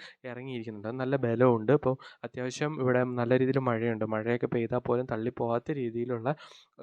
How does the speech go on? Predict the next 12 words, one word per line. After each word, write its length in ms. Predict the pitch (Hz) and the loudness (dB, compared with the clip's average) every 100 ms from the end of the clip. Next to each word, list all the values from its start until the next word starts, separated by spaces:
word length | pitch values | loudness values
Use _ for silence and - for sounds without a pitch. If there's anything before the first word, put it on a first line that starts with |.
| 127 | -8
രീതിക്കാണ് 420 | 120 120 120 113 117 - 127 | -6 -6 -6 -6 -6 -6 -4
നമ്മൾ 160 | 113 117 123 | -2 0 0
ഫ്രെയിം 300 | 107 107 123 - | 0 0 -2 0
സെറ്റ് 200 | 113 - | 0 0
ചെയ്ത് 120 | 117 113 | 0 0
വെച്ചിട്ടുള്ളത്. 360 | 104 - 117 113 | -2 -2 -2 -2
പിന്നെ 140 | 117 - | -2 -4
ചുറ്റും 220 | - 123 | -4 -4
കട്ടയും 300 | 107 - 120 113 | -4 -4 -6 -4
കാര്യങ്ങളൊക്കെ 400 | 110 113 110 110 | -4 -4 -2 0
വെച്ച് 180 | 101 120 | 0 2
കൊടുക്കുന്നുണ്ട്. 520 | 110 101 113 107 95 | 2 0 -4 -8 2